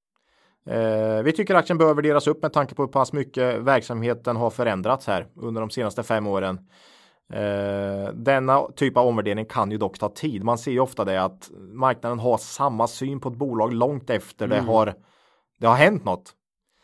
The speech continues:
Speaker 1: Eh, nej, vi äger inga aktier i Semcon, men här skulle man ju mycket väl kunna tänka sig att,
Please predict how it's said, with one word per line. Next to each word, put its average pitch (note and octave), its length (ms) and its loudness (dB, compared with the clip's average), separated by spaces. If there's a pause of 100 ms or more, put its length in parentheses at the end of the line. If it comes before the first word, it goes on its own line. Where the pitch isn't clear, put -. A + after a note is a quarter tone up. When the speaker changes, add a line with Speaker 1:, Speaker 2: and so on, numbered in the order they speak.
(400)
Speaker 1:
Eh, G2+ 720 -4 (160)
nej, D#3+ 200 6
vi G#3 80 8
äger G#3 180 6
inga F#3+ 160 4
aktier F3 240 4
i F3 40 0
Semcon, C3 500 2
men C#3 220 0
här F#3+ 300 0
skulle F3+ 280 0
man D3+ 200 4
ju E3+ 160 2
mycket D3+ 280 -2
väl A#2 220 2
kunna A#2+ 300 -4
tänka A2+ 360 -4
sig G#2 300 -4
att, G#2 60 -2